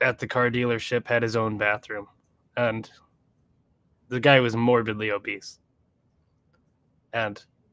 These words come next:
every single night, he'd go in there to clean the bathroom, and sure enough, from the top of the, the tank <laughs> down to the bowl onto the seat was just a line of shit. 'Cause every time this guy bent over, like, forty-five degree angle, it just starts spraying.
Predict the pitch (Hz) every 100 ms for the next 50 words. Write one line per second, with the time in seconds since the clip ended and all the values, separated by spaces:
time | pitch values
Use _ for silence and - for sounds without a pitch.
0 | - 123 139 139 143 127 123 120 101 -
1 | _ _ _ _ _ _ _ 110 110 117
2 | 117 123 123 131 135 127 123 123 - 104
3 | 104 - 120 117 117 110 101 - _ _
4 | _ - 117 107 104 - 120 - 113 117
5 | 104 - - - 110 101 - _ _ _
6 | _ _ - - - - _ _ _ _
7 | _ 123 131 123 120 104 - 123 110 110
8 | 113 117 107 98 - 123 - 104 117 -
9 | 104 107 120 117 - - 113 139 _ _
10 | _ _ _ _ _ _ _ _ _ _
11 | _ - 113 110 123 123 123 123 117 117
12 | 107 117 113 104 107 107 110 113 101 -
13 | 107 104 - 107 104 104 104 98 104 107
14 | 107 107 107 113 110 - - 104 113 117